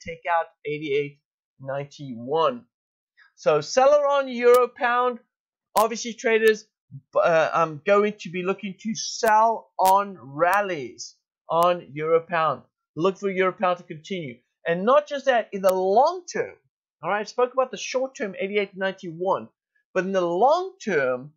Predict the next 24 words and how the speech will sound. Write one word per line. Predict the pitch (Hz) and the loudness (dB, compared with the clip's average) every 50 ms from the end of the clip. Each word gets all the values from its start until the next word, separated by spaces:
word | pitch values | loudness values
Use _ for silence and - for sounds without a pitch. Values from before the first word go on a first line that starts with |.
| _ _ _ _ _ - | _ _ _ _ _ -6
if | 185 185 190 _ _ | -6 -6 -6 _ _
price | _ 247 254 269 269 262 | _ 2 2 2 0 -4
continues | - 233 202 185 _ - - 311 320 339 339 339 | -10 -16 -16 -16 _ -12 -12 -8 -6 -6 -8 -8
to | - 277 | -10 -8
work | 214 175 180 175 175 | -2 -2 -2 -2 -2
his | - 156 160 | -6 -14 -8
way | 165 160 156 | -6 -6 -2
back | 151 156 139 139 143 _ | 2 2 2 2 0 _
down, | 143 127 127 131 156 180 196 - _ _ _ _ _ _ _ _ _ | -4 -2 -2 -2 -4 -6 -8 -14 _ _ _ _ _ _ _ _ _
then | 165 202 214 220 226 220 | -2 0 2 2 0 -2
we | 208 202 | -4 -6
should | - - - 254 240 208 - | -6 -6 -6 -6 -6 -8 -6
be | 220 214 190 | -4 -2 0
heading | 190 190 190 196 190 | 0 -2 -2 -4 -4
down | 175 185 175 175 175 180 175 | 0 2 2 2 2 0 -4
towards | - - 180 165 165 160 160 160 165 160 - _ _ _ 113 117 127 139 | -8 -12 -10 -8 -6 -6 -4 -6 -6 -8 -12 _ _ _ _ _ _ -4
this | 175 262 294 277 208 160 151 151 - - _ _ _ _ _ _ _ | 4 6 6 6 4 2 -4 -8 -14 -18 _ _ _ _ _ _ _
support | - - - - 190 - - 196 190 185 175 | -18 -10 -10 -8 -10 -6 -4 -4 -4 -4 -4
level | 180 170 170 165 160 | -4 -4 -4 -2 0
right | 151 156 147 147 151 | 2 2 2 2 0
here, | 151 - 294 269 254 | -6 -8 -8 -8 -6
this | 226 180 165 - | -6 -8 -8 -8
trend | - - 240 190 180 180 | -8 -6 -6 -6 -4 -4
line, | 170 170 165 165 165 | -2 -2 -2 -2 -4